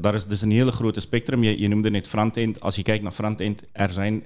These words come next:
gigantisch veel libraries, frameworks en toolkits om dingen te bouwen. Als je een mobiele app wil bouwen,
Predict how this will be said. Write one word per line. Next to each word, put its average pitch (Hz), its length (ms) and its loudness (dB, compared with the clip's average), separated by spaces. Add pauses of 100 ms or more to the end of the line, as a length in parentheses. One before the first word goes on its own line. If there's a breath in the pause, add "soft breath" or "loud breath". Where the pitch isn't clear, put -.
gigantisch 113 760 2
veel 90 360 2
libraries, 92 420 -2
frameworks 92 580 2
en 85 180 0
toolkits 101 500 0
om 95 220 2
dingen 90 200 2
te 95 100 -2
bouwen. 80 280 0
Als - 120 -4
je 101 60 0
een 90 60 4
mobiele 90 320 4
app 98 200 2
wil 101 120 2
bouwen, 98 260 2